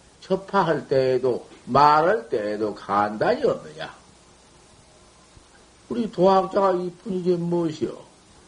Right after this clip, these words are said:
이제 모두 들어와서 이 결제 중에 들어오니까 모두 못 드는 분을 위해서 한 것이요. 음,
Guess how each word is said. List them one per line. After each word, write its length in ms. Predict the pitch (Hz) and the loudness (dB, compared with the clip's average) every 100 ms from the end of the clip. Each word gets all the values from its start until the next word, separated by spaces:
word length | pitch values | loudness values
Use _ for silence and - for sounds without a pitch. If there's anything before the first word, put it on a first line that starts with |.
| - _ _ - | -20 _ _ -6
이제 240 | 190 185 | 2 4
모두 400 | 175 170 165 165 | 4 2 0 0
들어와서 800 | 165 156 151 151 139 139 135 110 - - - - | 0 2 4 2 0 0 -2 -2 -8 -20 -20 -6
이 180 | 180 151 - - - - - - 147 139 - | -6 -6 -12 -20 -20 -20 -20 -16 -14 -14 -2
결제 380 | 165 156 160 151 | 0 2 0 0
중에 260 | 143 139 123 | 0 -2 0
들어오니까 520 | 131 127 120 120 113 | 2 0 0 0 0
모두 320 | 110 123 123 | -2 -2 -2
못 420 | 110 113 120 120 | -2 0 0 -2
드는 340 | 147 151 160 147 | -6 -6 -6 -4
분을 380 | 160 151 107 - - | 0 0 -2 -8 -18
위해서 360 | - 147 135 123 | -4 0 0 0
한 200 | 107 113 | -4 0
것이요. 340 | 120 120 117 - - - - - - - | 0 0 -4 -4 -12 -20 -20 -20 -20 -10
음, 220 | 208 156 | -8 -8